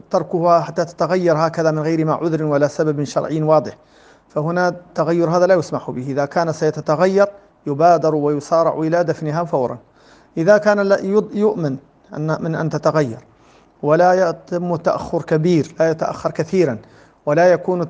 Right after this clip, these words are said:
تكون تكاليف النقل من مال الورثة، إنما تبرع به إنسان آخر، لعل في نطاق هذه الشروط والضوابط، لعل أجاز بعض المعاصرين شيء من هذا القبيل. وعلى كل أنه ليست هي الأصل، إنما يدفن الإنسان حيث توفي.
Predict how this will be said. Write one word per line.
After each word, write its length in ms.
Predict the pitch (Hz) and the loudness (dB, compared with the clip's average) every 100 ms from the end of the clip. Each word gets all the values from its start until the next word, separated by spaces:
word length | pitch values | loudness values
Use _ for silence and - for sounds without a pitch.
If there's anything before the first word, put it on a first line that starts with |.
| - - | -8 -4
تكون 380 | 180 185 175 | -2 0 -2
تكاليف 480 | 165 160 170 170 160 | -2 2 2 2 -2
النقل 320 | 170 175 170 | -2 -2 0
من 200 | 160 165 | 0 0
مال 220 | 170 175 165 | 2 2 2
الورثة، 500 | 160 175 147 131 98 _ _ _ _ - | 4 4 4 0 -10 _ _ _ _ -12
إنما 220 | 143 151 156 | -6 -4 -2
تبرع 400 | 160 165 160 151 | 0 2 2 2
به 200 | 160 165 | 0 -2
إنسان 400 | - 170 170 - | 2 2 2 2
آخر، 340 | 170 - 127 - _ - | 2 0 -6 -10 _ -4
لعل 420 | 240 220 208 170 | -2 0 0 0
في 180 | 214 202 | 0 -4
نطاق 540 | 175 190 185 190 196 - _ _ _ | 0 2 2 2 -6 -6 _ _ _
هذه 540 | 185 185 175 175 170 160 156 131 110 | 2 4 4 0 -2 -2 -4 -4 -6
الشروط 460 | - - 170 170 165 | -8 -6 -2 -2 0
والضوابط، 640 | 151 143 151 170 180 190 | 0 2 4 2 2 -2
لعل 440 | 214 170 165 123 - _ - 170 - | -2 0 -2 -4 -10 _ -4 -4 -2
أجاز 340 | 170 160 165 151 | -2 2 2 4
بعض 240 | 143 123 | 0 0
المعاصرين 600 | 139 131 131 123 - 139 | -4 -2 -2 -4 -4 -8
شيء 220 | 123 143 | -6 -6
من 160 | 131 135 | -4 -2
هذا 160 | 131 123 | -2 -4
القبيل. 360 | - 127 123 - _ - - _ - | -6 -6 -6 -8 _ -20 -20 _ 2
وعلى 280 | 147 147 | 4 4
كل 260 | 143 160 151 | 0 -2 -2
أنه 340 | 147 139 131 | -2 -4 -4
ليست 400 | 139 143 151 151 | -2 -4 -6 -6
هي 40 | 139 | -6
الأصل، 360 | - - - - _ 147 | -6 -12 -16 -20 _ -10
إنما 320 | 131 131 127 | -6 -2 0
يدفن 320 | 143 - 135 | 0 -2 -4
الإنسان 420 | 127 123 160 165 | -4 -2 -2 -2
حيث 280 | 151 131 139 | -6 -8 -6
توفي. 360 | - 123 - | -10 -10 -14